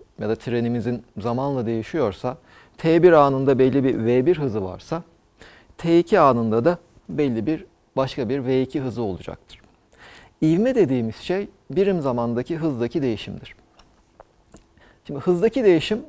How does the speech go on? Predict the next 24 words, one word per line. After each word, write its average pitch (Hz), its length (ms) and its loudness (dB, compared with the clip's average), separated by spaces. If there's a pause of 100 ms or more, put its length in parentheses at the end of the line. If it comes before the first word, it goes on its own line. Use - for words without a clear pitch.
(180)
yine 156 200 -2
nasıl 156 320 -2
konumdaki 143 560 -4
değişim, 127 420 -4
bizim 110 200 -6
yer 120 240 -2
değiştirme 113 520 -4
dediğimiz, 107 580 -4
e, 110 260 -4
son 143 360 -2
konum 135 360 -6
eksi - 360 -10
ilk 190 180 -6
konum 117 380 -6 (420)
diye 117 140 -4
tanımlamıştık. 113 720 -6 (600)
Hızdaki 190 480 0
değişim 123 440 0
de 180 260 -2
yine 143 220 0
son 170 340 -2
hız 165 240 -4 (360)
V 113 240 -2
iki 156 340 -6